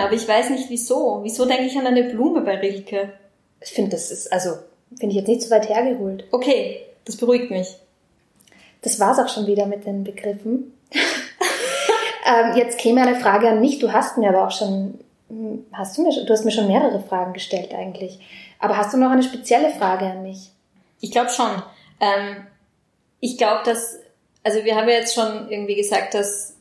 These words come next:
Speaker 1: dass es, ähm, dass Floskeln gut sein können, um sich abzugrenzen. Ähm,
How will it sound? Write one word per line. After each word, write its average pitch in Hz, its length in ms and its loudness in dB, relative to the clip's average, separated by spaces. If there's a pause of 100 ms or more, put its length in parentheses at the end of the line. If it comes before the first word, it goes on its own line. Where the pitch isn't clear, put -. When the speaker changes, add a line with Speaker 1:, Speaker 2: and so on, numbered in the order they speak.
(140)
Speaker 1:
dass 202 180 2
es, - 360 0 (120)
ähm, 185 360 2
dass 185 180 -4
Floskeln 214 460 -2
gut 240 180 2
sein 208 200 -2
können, 214 380 0
um 202 140 -4
sich 196 180 -8
abzugrenzen. 226 760 -4 (960)
Ähm, 190 340 -4